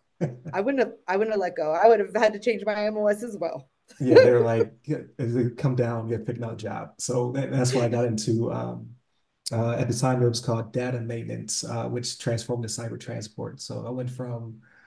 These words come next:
Speaker 1: uh, soldering, uh, boards and things of that nature, dealing with crypto and
Speaker 2: Okay.
Speaker 1: telephones, and then I, uh, pivoted into switching and routing. So it's more like a twenty-five November is what I ended
Speaker 2: Okay.
Speaker 1: up
Speaker 2: Yep.
Speaker 1: being.
Speaker 2: Yeah, yeah, yeah.
Speaker 1: So,
Speaker 2: Okay.
Speaker 1: uh, so my mom was
Speaker 2: All
Speaker 1: Army
Speaker 2: right.
Speaker 1: as well, but I learned all the M O Ss, uh,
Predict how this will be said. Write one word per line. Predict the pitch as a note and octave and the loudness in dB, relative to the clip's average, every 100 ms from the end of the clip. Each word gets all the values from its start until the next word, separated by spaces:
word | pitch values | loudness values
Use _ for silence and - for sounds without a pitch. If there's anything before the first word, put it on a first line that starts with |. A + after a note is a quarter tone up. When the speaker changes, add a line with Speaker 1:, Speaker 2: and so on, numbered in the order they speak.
| _ - | _ -8
Speaker 1:
uh, | A2+ | -6
soldering, | G#2+ C3 C3 C3 B2+ B2 A#2+ A#2+ | 0 2 4 4 2 0 -2 -6
uh, | B2 A#2+ A#2 A2+ - _ - - | -8 -6 -6 -8 -10 _ -14 0
boards | C3+ C#3 C#3 B2 | 2 2 0 -2
and | |
things | C3+ B2+ | -2 0
of | A#2+ | -2
that | C3 | -2
nature, | C#3 C3 B2+ | -2 -2 -4
dealing | B2 A#2 | -4 -4
with | G#2+ | -4
crypto | C3+ B2+ B2 | -6 -4 -6
and | A#2+ | 0
Speaker 2:
Okay. | |
Speaker 1:
telephones, | G3+ C#3+ F3 D#3 D#3 - - B2+ | 2 2 0 -2 -4 -6 -12 -6
and | B2 | -2
then | A#2 | -2
I, | A#2 A2+ A2 _ | -4 -6 -10 _
uh, | A#2+ A#2 | -10 -10
pivoted | - D#3 C3+ B2+ B2 | -2 0 0 -2 -4
into | B2 B2 B2 | -6 -8 -8
switching | A2+ C3 B2 A2 | -6 -6 -6 -8
and | |
routing. | G#2 F#2+ - - _ _ _ | -10 -10 -14 -20 _ _ _
So | - B2 | 0 0
it's | A#2 | 4
more | B2+ | 4
like | A#2+ | 4
a | A#2 | 0
twenty-five | C3+ A2+ B2 A#2+ | -2 0 0 -2
November | A2 B2+ B2+ D#3+ D#3+ _ - | -2 -2 -2 -4 -6 _ -8
is | C#3 | -2
what | C3 B2+ | 0 0
I | |
ended | F#3+ C#3+ G#3 | 0 0 0
Speaker 2:
Okay. | |
Speaker 1:
up | C#3 D3+ | 0 0
Speaker 2:
Yep. | D#3 | 0
Speaker 1:
being. | D#3+ - _ _ | -2 -12 _ _
Speaker 2:
Yeah, | A3 | -2
yeah, | A#3+ G#3 | -2 0
yeah. | G#3 E3 | -4 -6
Speaker 1:
So, | A#2 G#2+ - | -6 -8 -10
Speaker 2:
Okay. | G3+ - - _ _ _ - | -12 -12 -20 _ _ _ -8
Speaker 1:
uh, | A2+ - | -6 -6
so | - C3+ | 0 4
my | C3+ | 6
mom | D#3 D#3 | 6 4
was | A#2+ | 2
Speaker 2:
All | B2 | 0
Speaker 1:
Army | A#2+ | 0
Speaker 2:
right. | A#2 | 0
Speaker 1:
as | A2 | 0
well, | C3+ C3 | 0 0
but | A#2+ A#2+ | 0 -2
I | |
learned | C3 C3 | -2 0
all | B2 | 0
the | A#2+ | 0
M | A#2+ | -2
O | A#2+ | -4
Ss, | A#2+ A#2+ A#2 G#2+ | -6 -6 -8 -8
uh, | A#2 A2+ A2+ G#2+ | -10 -10 -10 -12